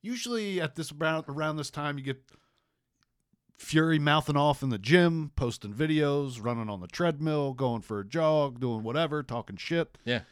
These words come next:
Speaker 1: He did one video, I think when he got to Dubai, they went on a run and he talked his shit.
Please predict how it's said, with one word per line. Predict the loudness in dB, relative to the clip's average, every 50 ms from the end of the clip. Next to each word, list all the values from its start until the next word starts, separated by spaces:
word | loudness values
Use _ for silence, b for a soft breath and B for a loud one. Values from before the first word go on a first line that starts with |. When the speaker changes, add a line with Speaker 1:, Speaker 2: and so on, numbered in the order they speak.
| b b b b
Speaker 1:
He | -8 -6 -4
did | 4 4 6 6 6
one | 2 2 2 2 4 2 2
video, | 0 0 0 2 2 2 2 2 2 2 0 -2 -4 -8 -16 -18 -10
I | -10 -6
think | -6 -6 -4
when | -2 -4
he | -2
got | 2 2 2 2
to | 0 -4
Dubai, | -4 -2 0 2 4 4 6 4 4 2
they | 0 0
went | 0 0 0
on | 0 -2 -2
a |
run | -4 -2 -2 -2 -2 -2 -4 -6
and | -8 -8
he | -10 -10
talked | -8 -8 -8 -8 -8 -8
his | -12 -12
shit. | -12 -10 -8 -8 -8 -8